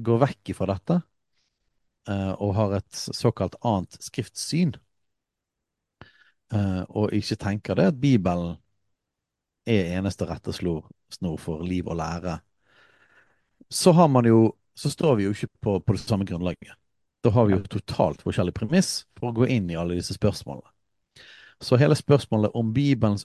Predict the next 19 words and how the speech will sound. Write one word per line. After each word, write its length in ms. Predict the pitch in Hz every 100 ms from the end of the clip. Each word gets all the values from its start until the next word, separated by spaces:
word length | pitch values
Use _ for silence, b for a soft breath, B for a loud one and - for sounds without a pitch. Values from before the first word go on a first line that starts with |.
| 107
autoritet 800 | 107 110 113 - 143 156 - - _ -
er 220 | 117 107 -
sentralt, 880 | - 113 107 - 104 110 98 -
og 160 | - 101
vi, 80 | 104 - 104 - - 104
hele 220 | 120 120
poenget 320 | 110 98 82
med 80 | 82
denne 300 | 92 92 87 - -
podcast-episoden 680 | 101 - 87 78 85 90 107
er 80 | 104
egentlig 220 | 98 90
bare 220 | 92 95 92 B B B B B B _ -
for 80 | -
alle 240 | 104 120 87
sammen, 540 | 127 98 80 85 85 - _ _ _ _ _ _
eh, 400 | - 90 85 - - _ _ _ _ _ _
å 140 | 95 92
bare 280 | 101 107